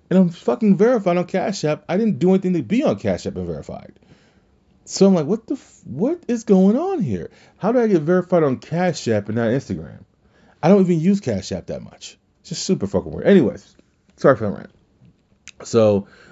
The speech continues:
I was gonna put out in May or June of last year, twenty twenty-two. And I tried to wait, I tried to think of different ways of promoting it. I just had nothing. Superheroes is what I've been focused on. I know how to promote that.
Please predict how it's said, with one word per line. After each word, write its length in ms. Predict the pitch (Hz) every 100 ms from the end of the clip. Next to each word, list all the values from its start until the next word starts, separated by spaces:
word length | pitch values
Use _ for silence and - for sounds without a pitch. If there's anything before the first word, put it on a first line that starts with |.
| -
I 40 |
was 100 | 95
gonna 140 | 120 127
put 140 | 123
out 160 | 110 95
in 120 | 98
May 180 | 98 98
or 80 |
June 340 | 85 85 92 92
of 160 | 78
last 320 | 82 76 - -
year, 180 | - -
twenty 200 | 107 98
twenty-two. 340 | 90 - - - _ _ _ - _ _ -
And 260 | 104 98 - _ _ -
I 100 | 98
tried 280 | - 113 110
to 80 | 107
wait, 180 | 110
I 60 | 101
tried 180 | - 113
to 40 |
think 140 | 117 104
of 100 | 82
different 240 | 104 107
ways 100 | 98
of 80 | 95
promoting 420 | - 95 98 110
it. 100 | 113
I 100 | -
just 160 | 90 92
had 160 | 92 85
nothing. 400 | 87 87 - - _ _ _ _
Superheroes 500 | - 117 110 107 107
is 160 | 101 90
what 120 | 98
I've 60 | 87
been 120 | 85
focused 420 | - 110 - -
on. 80 | 101
I 80 | 90
know 280 | 90 98 95
how 100 | 92
to 60 |
promote 380 | - 92 90 -
that. 260 | 78 69